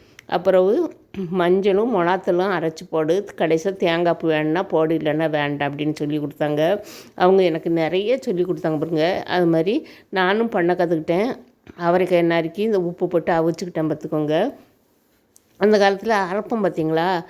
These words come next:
இந்த காலத்துல பொடி இருக்கிறதுனால ரொம்ப சீக்கிரம் இதா போச்சு பாருங்க. ஏன்னா தேங்காய் சாப்பிடாமலே, போ-, போடாமலே சாப்பிட்டு எனக்கு பழகிட்டு. ஏன்னா நான் பொரியலுங்கிறதே,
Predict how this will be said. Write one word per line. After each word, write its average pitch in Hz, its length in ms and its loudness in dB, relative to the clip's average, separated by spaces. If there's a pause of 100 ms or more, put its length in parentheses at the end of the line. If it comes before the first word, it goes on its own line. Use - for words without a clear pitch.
(220)
இந்த 233 260 0
காலத்துல 214 180 0
பொடி 233 420 2
இருக்கிறதுனால 185 560 2
ரொம்ப 185 280 0
சீக்கிரம் 180 440 -4
இதா 175 220 0
போச்சு 160 320 -2
பாருங்க. 170 520 0 (260)
ஏன்னா 240 220 0
தேங்காய் 220 500 2
சாப்பிடாமலே, 202 840 2 (140)
போ-, 180 260 2
போடாமலே 208 400 2
சாப்பிட்டு 208 520 -2
எனக்கு 185 400 -2
பழகிட்டு. 185 500 2
ஏன்னா 175 100 2
நான் 196 380 -2
பொரியலுங்கிறதே, 220 880 2